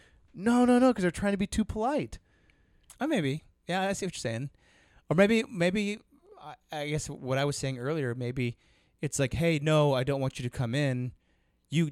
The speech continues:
Speaker 2: no, don't, stop, don't come in." <laughs> And then it's like they come in and you never really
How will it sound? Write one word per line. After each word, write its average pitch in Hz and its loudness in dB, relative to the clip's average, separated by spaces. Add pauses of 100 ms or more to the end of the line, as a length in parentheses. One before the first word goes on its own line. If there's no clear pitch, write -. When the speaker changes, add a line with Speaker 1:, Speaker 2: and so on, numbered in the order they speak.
Speaker 2:
no, 147 4
don't, 135 2
stop, 135 -2
don't 135 -4
come 143 -4
in." 135 0
<laughs> - -10
And 135 -4
then 202 2
it's 151 -4
like 139 2
they 143 -2
come 147 -4
in 160 0 (400)
and 147 0
you 143 4
never 139 4
really 131 4